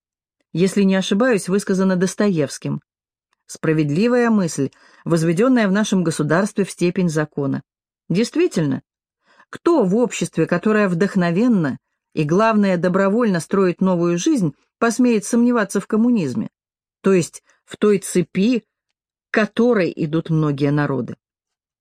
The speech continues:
Много положил я сил на то, чтобы выдержать натиск большевиков. Иногда моя жизнь кажется очень глупой и очень смешной.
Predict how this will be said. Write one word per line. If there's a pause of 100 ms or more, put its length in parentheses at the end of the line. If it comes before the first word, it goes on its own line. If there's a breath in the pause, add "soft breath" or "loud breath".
(2000)
Много
положил
я
сил
на
то,
чтобы
выдержать
натиск
большевиков. (600 soft breath)
Иногда
моя
жизнь
кажется
очень
глупой (320)
и
очень
смешной.